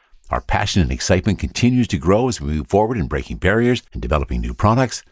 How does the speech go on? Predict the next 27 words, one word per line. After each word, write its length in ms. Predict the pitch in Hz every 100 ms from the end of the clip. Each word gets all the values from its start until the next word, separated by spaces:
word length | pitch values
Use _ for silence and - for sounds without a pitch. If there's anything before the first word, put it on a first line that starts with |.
| _ _ _ _ -
We 80 | 101
want 140 | 127 208
to 60 |
bring 160 | 214 175
you 120 | 156
the 80 | 98
best 220 | 120 147
products 320 | 127 123 117
at 100 | 78
accessible 460 | 67 - 127 131 143
prices, 460 | 101 92 101 92 - _ -
conveniently 600 | 85 76 127 139 143 160
for 120 | 175
you, 320 | 143 62 50 _ _ _ _
and 160 | 69 69
we 140 | 76
hope 220 | 69 95
you 120 | 104 113
enjoy 320 | 104 104 101
our 120 | -
awesome 420 | 80 76 78 76 -
weed. 480 | 65 65 55 53 - _ _ -
That's 300 | - 90 131
who 240 | - 208 226
they 180 | 107 64
are. 320 | 57 78 113 - - _ -
Now, 480 | 78 92 120 120